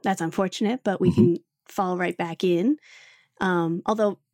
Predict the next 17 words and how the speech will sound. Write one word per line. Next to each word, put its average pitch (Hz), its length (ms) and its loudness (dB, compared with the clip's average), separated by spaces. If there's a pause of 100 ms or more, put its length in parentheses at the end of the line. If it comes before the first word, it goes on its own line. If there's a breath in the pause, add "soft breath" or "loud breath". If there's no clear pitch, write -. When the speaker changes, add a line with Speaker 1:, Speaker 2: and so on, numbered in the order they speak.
(200)
Speaker 1:
inspired 240 560 -2
by 233 160 -2
this 233 160 -2
podcast, 208 520 -4
I 196 40 0
have 180 140 -2
actually 190 300 -2
made 190 160 2
a 196 40 -4
point 202 220 0
of 170 120 -2
monthly 196 360 -2
conversations 196 840 0
<laughs> 262 40 4
with - 140 -4
my 233 120 0
friends. - 960 -4